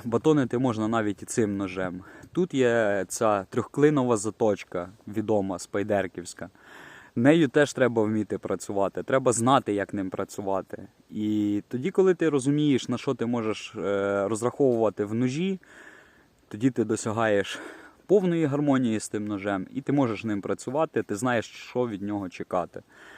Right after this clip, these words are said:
Цей ніж, він великий ніж, він тяжкий ніж,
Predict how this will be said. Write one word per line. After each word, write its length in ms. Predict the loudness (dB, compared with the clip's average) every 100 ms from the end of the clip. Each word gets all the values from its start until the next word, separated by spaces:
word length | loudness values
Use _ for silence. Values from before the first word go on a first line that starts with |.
| -20 -20 -20
Цей 320 | -4 0 2
ніж, 360 | 2 4 2 0 -16 -6
він 200 | -2 -2
великий 500 | 2 4 4 2 -2
ніж, 300 | -2 -4 -6
він 220 | -4 -4 -2
тяжкий 460 | -4 -4 0 0 0
ніж, 400 | -2 -8 -10